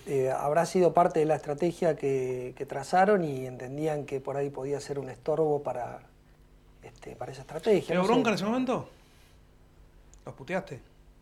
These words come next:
Speaker 1: Bastante. Sí,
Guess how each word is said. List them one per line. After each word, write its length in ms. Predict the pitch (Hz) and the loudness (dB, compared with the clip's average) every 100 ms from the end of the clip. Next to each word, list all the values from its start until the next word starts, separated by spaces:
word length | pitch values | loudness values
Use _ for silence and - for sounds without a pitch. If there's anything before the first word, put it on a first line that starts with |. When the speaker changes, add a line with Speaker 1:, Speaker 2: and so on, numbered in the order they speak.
| - - _ - | -20 -20 _ -10
Speaker 1:
Bastante. 480 | - - 127 117 - - - - - - - - - - - - | -10 -6 -8 -10 -16 -20 -20 -20 -20 -20 -20 -20 -20 -20 -20 -4
Sí, 280 | 190 185 | 2 2